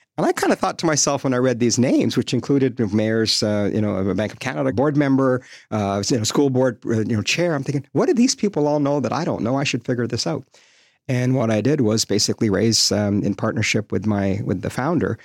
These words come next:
we went out and s-, put together a foundation of about half a million dollars worth of limited partnerships, mostly people who believed in me or him and or the idea.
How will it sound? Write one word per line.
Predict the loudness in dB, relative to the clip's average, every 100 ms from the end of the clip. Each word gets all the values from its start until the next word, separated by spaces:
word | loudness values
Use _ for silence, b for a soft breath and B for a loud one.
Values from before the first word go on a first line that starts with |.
| b -2
we | 0
went | 2 0
out | 0
and | 0 0
s-, | -2 -6 _ -6
put | -6 -6 -2
together | -2 0 0 0
a |
foundation | -2 -2 0 0 0 0
of |
about | -2 -2
half | -4 -4
a | -2
million | 0 0
dollars | 0 0 0 -2
worth | -4
of | -2
limited | -2 -2 -2
partnerships, | -4 -4 -4 -2 -4 -8 b b b 0
mostly | 2 2 2 0
people | 2 2 2 2
who | 2
believed | 2 2 2
in | 0 2
me | 2 0
or |
him | 0 2 2
and | 0
or | 0
the | 2
idea. | 0 2 2 2 0